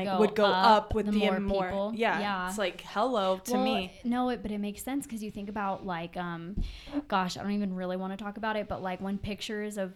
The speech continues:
Speaker 2: specific individuals surface from, like, the border,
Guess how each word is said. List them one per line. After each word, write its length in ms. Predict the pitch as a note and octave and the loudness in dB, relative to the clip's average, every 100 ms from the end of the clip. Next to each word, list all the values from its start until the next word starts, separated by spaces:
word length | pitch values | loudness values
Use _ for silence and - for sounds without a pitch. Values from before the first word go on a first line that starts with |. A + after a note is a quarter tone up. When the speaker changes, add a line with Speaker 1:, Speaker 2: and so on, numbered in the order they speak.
| - _ _ | -14 _ _
Speaker 2:
specific 640 | - - G#3 A3 G3 G#3 - | -10 -6 -4 -4 -4 -6 -2
individuals 720 | G3+ F#3 F#3 F#3+ F#3+ F#3+ F3+ | -2 -2 -4 -4 -2 -2 -2
surface 520 | - E3+ F3+ F3+ G3 | -6 -6 -6 -6 -8
from, 600 | - F#3+ F3 F3 F3 G#3 | -4 -2 0 -2 -4 -6
like, 400 | - F3+ E3 - - | -6 -4 -4 -8 -6
the 100 | G3 | -6
border, 440 | F3+ D#3+ - - | -4 -8 -8 -10